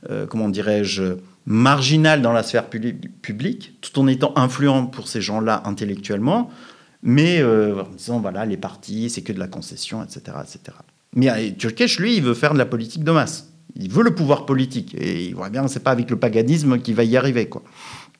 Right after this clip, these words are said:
Donc, c'est ça, fondamentalement, la synthèse idéologique, euh, du M H P, c'est, c'est l'ethnicisme avec une référence positive à l'islam. Cela étant, pendant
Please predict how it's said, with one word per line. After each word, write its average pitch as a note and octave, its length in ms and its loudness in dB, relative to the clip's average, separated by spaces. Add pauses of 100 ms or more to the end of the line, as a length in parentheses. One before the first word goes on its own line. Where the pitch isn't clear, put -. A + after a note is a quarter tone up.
(540)
Donc, E3+ 460 0
c'est - 160 2
ça, F#3 220 6
fondamentalement, D#3+ 1160 4
la A2 300 2
synthèse D#3 720 4
idéologique, B2 840 2 (220)
euh, A2 360 4
du G#2 140 0
M A2 120 6
H G2+ 200 0
P, D#3+ 140 4
c'est, A2 460 0
c'est - 180 0
l'ethnicisme D3 540 2 (360)
avec D3+ 340 4
une C3+ 120 4
référence B2 360 0
positive G#2+ 440 -8
à - 40 -2
l'islam. - 380 -12 (460)
Cela D3 400 4
étant, E3 440 0 (140)
pendant C3+ 720 2